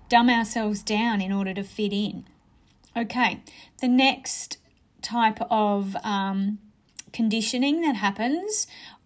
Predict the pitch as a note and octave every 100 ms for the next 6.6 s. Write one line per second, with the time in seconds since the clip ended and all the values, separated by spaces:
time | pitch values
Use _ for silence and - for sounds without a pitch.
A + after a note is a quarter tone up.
0 | - - A3 G#3+ G3+ A3 A#3+ B3 A3 G#3
1 | G3 F#3+ F3+ F#3+ A3 C4+ C4 - A#3 A3+
2 | A3 A3+ - _ - - G#3+ G#3+ G3+ A3
3 | G3+ - G#3+ G#3 F#3+ - - A3 C4 D#4
4 | D4 - B3 B3+ A#3+ A3 A3 - G#3+ G#3+
5 | G#3+ A#3 A3+ A3 A3+ A3 G3+ G3 G#3 G3+
6 | G#3 - G#3 G3 F#3+